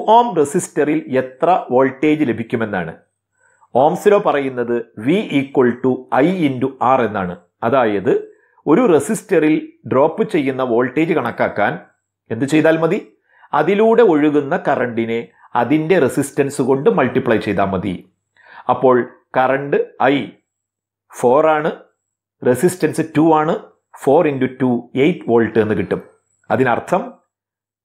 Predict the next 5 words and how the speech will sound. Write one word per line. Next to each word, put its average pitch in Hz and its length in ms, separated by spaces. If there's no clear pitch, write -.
നൽകിയ 175 520
പന്ത്രണ്ട് 175 540
വോൾട്ടിൽ 117 500
എട്ട് - 300
വോൾട്ട് 123 520